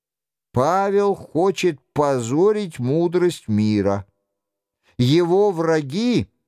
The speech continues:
это хорошие филологи и врачи Александрийской выучки. И им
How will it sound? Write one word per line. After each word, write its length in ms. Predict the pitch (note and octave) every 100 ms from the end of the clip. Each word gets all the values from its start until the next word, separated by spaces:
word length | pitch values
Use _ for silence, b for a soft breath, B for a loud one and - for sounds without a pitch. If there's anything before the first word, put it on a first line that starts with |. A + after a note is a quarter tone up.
| _ _ _ -
это 260 | D3 E3+
хорошие 960 | - D#3 F#3+ A3+ A#3+ G#3 B2 - G#2 G#2
филологи 960 | - D#3 D3+ F3+ A3+ A#3 A3 F3+ G#3
и 260 | F3 - F#3+
врачи 760 | F3 E3 E3+ D3 - A#3 A3+ b b
Александрийской 1200 | - E3+ F3 C#3+ - D#3+ D#3 E3 A3 G3 - G3+
выучки. 760 | F#3+ A3+ E3+ G#2+ - - F#2 - _ _ _ _ -
И 360 | G2+ G#2+ E3+
им 260 | A#3 D3+ F2+